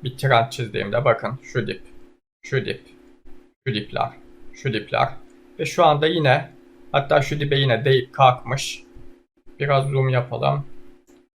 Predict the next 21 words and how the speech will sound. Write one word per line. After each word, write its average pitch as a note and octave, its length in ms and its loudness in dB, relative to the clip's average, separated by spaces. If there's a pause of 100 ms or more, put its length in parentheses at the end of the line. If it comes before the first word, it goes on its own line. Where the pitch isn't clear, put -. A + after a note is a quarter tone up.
(300)
Şu E3 100 2
an C#3 160 2
bu C#3+ 120 -4
trend C#3+ 360 0
dibine B2+ 260 2
yakın C3+ 260 2
yerlerde A2 500 2
olduğunu C3 340 -4
görmekteyiz. A#2+ 680 0
Trend C#3+ 340 2
dibi A#2+ 160 -8
zaten B2 280 0
sekiz C3+ 400 -4
doksan. - 320 -2
Şu C#3 160 -4
an C3 120 0
kaç - 240 -8
para? D3 260 -2
Dokuz C3+ 340 0
T G2 80 -2
L. - 320 -2